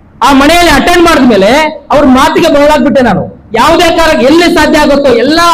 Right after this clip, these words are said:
ಎಲ್ಲ ವಿಡಿಯೋಸ್ ನೋಡ್ಬಿಟ್ಟಿದ್ರೆ ಎಲ್ಲಾ ಕಾರ್ಯಕ್ರಮ ಕೂಡ ಎಲ್ಲೆಲ್ಲಿ ಸಾಧ್ಯ ಆಗುತ್ತೋ ಅಲ್ಲಿ ಅಟೆಂಡ್ ಮಾಡ್ತೀನಿ. ಹಾಗಾಗಿ ಬಂಧುಗಳೇ,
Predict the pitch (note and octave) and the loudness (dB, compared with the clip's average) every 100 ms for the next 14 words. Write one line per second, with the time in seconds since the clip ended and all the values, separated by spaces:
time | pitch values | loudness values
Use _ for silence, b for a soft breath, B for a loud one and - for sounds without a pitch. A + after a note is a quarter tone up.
0 | C#4 - B3+ D#4+ D#4+ D#4 D#4 D4 C#4 C#4 | 0 0 0 0 0 0 0 0 -2 -2
1 | B3 C4+ D4+ D4+ - G#3 C#4+ C#4+ B3+ B3 | -2 -2 -4 -8 -6 -2 0 -2 -2 -4
2 | B3+ B3+ A#3 A#3+ A#3+ G#3 A#3+ B3+ A#3 G#3+ | -4 -4 -4 -2 -2 0 -2 -2 -4 -4
3 | G#3+ G3 A#3+ G#3 A3 - - D#3+ G3+ F#3 | -4 -4 -4 -2 -2 -4 -8 -8 -4 -4
4 | F3 F3 F3 G3+ G#3 G3 G3+ F3+ F3 F3+ | -4 -8 -4 -4 -4 -6 -4 -4 -4 -6
5 | - | -12